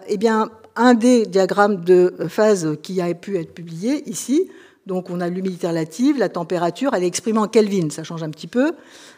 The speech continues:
Euh, vous avez les points qui représentent des mesures et les lignes qui correspondent à des simulations. Et là, on voit, donc les numéros correspondent au di-,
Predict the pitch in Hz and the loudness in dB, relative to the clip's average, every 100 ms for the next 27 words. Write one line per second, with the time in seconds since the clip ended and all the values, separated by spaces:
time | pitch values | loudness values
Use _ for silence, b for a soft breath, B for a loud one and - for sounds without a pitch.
0 | B 190 185 190 - - 185 220 240 240 | B -4 0 0 -2 -10 2 4 6 2
1 | 240 240 233 - 208 202 185 180 190 196 | 4 2 2 0 0 0 -2 0 0 0
2 | 220 285 269 208 208 277 254 - 190 180 | 2 2 4 4 4 2 0 -2 -4 0
3 | 247 262 190 190 247 240 - 220 220 190 | 2 4 2 2 0 0 -2 0 2 0
4 | - - - b b b b - 175 247 | -2 -12 -18 b b b b -6 4 4
5 | 214 196 233 269 220 226 214 214 202 269 | 4 2 2 4 0 -2 0 2 2 0
6 | 262 196 185 240 226 175 233 | -2 -6 -8 -10 -8 -8 -10